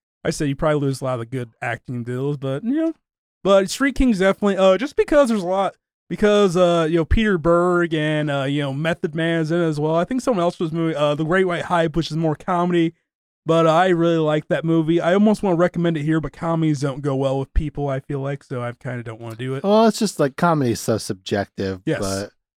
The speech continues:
Speaker 2: it, it's also tough. Co-, comedy's also probably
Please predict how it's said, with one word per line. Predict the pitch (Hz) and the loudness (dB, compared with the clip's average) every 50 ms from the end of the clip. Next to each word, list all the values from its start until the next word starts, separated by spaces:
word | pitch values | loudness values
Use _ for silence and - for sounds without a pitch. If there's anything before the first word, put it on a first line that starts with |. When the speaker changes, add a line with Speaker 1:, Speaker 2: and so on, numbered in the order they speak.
| _ _ _ _ _ - | _ _ _ _ _ -6
Speaker 2:
it, | 151 147 - _ - | -6 -6 -6 _ -6
it's | 170 151 - - | -6 -2 2 2
also | 190 180 180 180 147 | 4 4 4 2 2
tough. | - - - 127 123 - _ _ _ _ _ _ _ _ - | 0 0 0 0 0 -2 _ _ _ _ _ _ _ _ -10
Co-, | - - - - _ _ | -10 -10 -10 -10 _ _
comedy's | - - 165 160 185 202 202 175 147 131 | -4 0 2 2 4 4 4 2 2 0
also | 117 117 123 120 - - 117 | 0 -2 -2 0 0 -2 -2
probably | - - - 135 127 120 117 117 104 - 113 107 101 95 92 | -2 -4 -2 0 0 2 0 0 -2 -2 -2 -2 -2 -4 -6